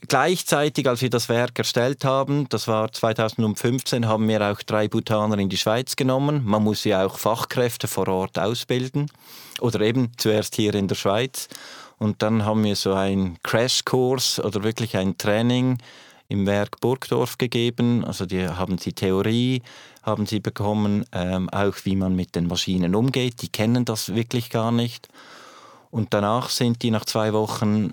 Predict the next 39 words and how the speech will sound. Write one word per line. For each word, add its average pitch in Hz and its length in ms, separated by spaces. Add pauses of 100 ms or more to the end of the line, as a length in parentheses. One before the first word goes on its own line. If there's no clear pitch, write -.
(120)
äh, 101 500 (260)
hier 104 360
in 101 100
der 98 80
Schweiz 101 420
zurückgegangen 120 760
und - 180
haben 101 240
angefangen, 110 800 (720)
mit 139 260
Hilfe 143 380
von 107 180
uns, 147 400 (460)
jemand 107 320
von 110 160
uns 113 220
ist - 160
auch 107 260
anfangs 104 420
rübergegangen, 117 760 (340)
auch 95 220
gezeigt, 98 480
wie 104 100
diese 120 340
Maschinen 110 540
gehen, 107 320
weil 95 240
eben 107 220
das - 140
sind 98 140
nicht 101 240
die 95 80
gleiche, 98 420
wie 101 120
wir 95 240
halt 92 180
hier 120 200
haben, 107 340 (600)
ähm, 101 500